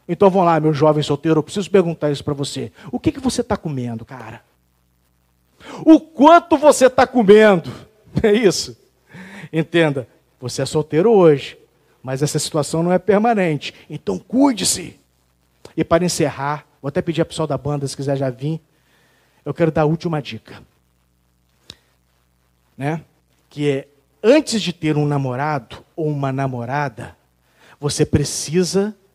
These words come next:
antes ter um relacionamento com Deus. A questão é: você tem um relacionamento com Deus? Sim?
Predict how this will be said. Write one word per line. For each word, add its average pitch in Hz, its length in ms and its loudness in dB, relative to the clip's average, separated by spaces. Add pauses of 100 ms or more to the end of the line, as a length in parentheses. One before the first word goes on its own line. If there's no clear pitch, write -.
(360)
antes 147 720 -6 (360)
ter 135 140 -6
um 127 80 -8
relacionamento 135 1400 -8
com 123 180 -16
Deus. - 540 -20 (1800)
A 147 120 -6
questão 160 420 -2
é: 127 180 -6 (1200)
você 180 280 0
tem 180 220 -8
um 170 40 -4
relacionamento 123 1000 -8
com 120 120 -18
Deus? - 540 -12 (1200)
Sim? 269 260 -6